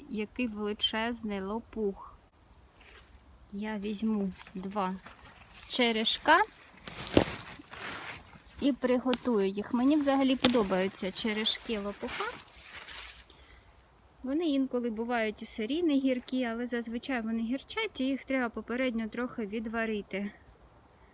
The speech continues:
І відчистити від ось цієї верхньої грубої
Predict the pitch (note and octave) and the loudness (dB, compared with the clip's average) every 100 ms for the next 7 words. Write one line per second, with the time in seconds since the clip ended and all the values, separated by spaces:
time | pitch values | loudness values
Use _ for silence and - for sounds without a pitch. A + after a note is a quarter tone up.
0 | - - - - C#4+ D4 A#3 - - C4+ | -20 -20 -20 -14 -2 0 0 -6 -2 -2
1 | - A3 - G#3+ A3+ G3+ - G#3+ - - | 0 -4 -2 -2 -2 -4 -6 -6 -6 -4
2 | A3+ A#3+ A3+ G#3+ G#3 - - - - - | -2 2 2 0 -4 -8 -20 -20 -20 -20
3 | - - - - - A3 A#3+ B3 - A#3+ | -20 -20 -20 -20 -16 0 2 2 0 0
4 | A3+ G#3+ G#3+ G3+ A#3 G#3+ G3+ G3+ G#3 | 2 2 0 0 0 0 0 0 0